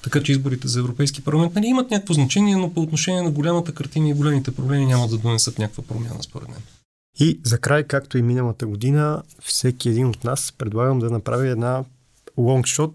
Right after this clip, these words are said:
Speaker 2: но все пак, а, смела прогноза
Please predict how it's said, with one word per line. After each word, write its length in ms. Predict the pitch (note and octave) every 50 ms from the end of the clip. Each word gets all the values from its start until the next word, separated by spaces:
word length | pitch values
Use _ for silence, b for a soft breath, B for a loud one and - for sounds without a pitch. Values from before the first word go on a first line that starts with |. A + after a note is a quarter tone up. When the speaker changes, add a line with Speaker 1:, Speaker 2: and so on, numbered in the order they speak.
| - _
Speaker 2:
но 120 | B2 C3+ C3+
все 200 | - - - B2
пак, 460 | - - B2 A#2+ - _ - - -
а, 540 | - A#2+ A#2 A#2+ A#2+ A#2 A#2 A#2 A#2 A#2 A2+ A2+ B B B B B B B B B B B B B _
смела 440 | - - - C3 C3+ C#3 C#3 C3+ -
прогноза 640 | - A#2+ G#2 G#2 A2+ A2+ A2 G#2 B2 C3 C#3+ F3